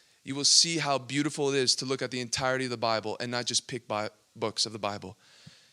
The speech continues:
If you're gonna put any reference, if you take notes, this is one thing to note. It's in Isaiah fifty-six. Look at this.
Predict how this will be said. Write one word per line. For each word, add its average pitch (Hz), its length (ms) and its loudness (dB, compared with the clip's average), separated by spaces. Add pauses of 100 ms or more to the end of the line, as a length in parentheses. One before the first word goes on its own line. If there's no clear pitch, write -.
(280)
If 131 120 0
you're 160 100 4
gonna 185 140 4
put 175 240 -2
any 165 180 4
reference, 151 380 2
if 123 100 -6
you 160 100 -2
take 170 300 -4
notes, 151 560 0
this 143 160 4
is 135 100 0
one 127 260 -4 (120)
thing 123 160 -2
to 123 120 -6
note. 104 260 -4 (480)
It's - 120 0
in 143 80 2
Isaiah 143 380 6
fifty-six. - 880 0 (180)
Look 147 160 -4
at 123 100 0
this. - 360 -4